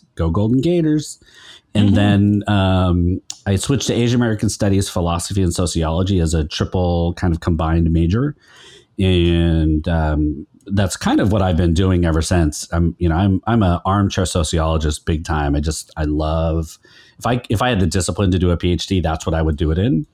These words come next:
Speaker 1: but I don't. So I'm not. Um, so yeah, Asian American Studies,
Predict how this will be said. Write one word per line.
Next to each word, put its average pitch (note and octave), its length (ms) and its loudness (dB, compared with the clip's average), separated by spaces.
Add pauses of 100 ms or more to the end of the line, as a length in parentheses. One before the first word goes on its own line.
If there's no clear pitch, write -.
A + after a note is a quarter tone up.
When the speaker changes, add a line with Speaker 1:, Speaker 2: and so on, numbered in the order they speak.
(320)
Speaker 1:
but F2+ 100 -2
I E2 80 0
don't. D#2+ 280 -2 (100)
So - 120 -6
I'm C#2 160 -4 (340)
not. D2+ 400 -4 (460)
Um, E2 600 2
so A2+ 180 0
yeah, A2 240 2
Asian A#2 220 0
American A2 200 0
Studies, F2 540 0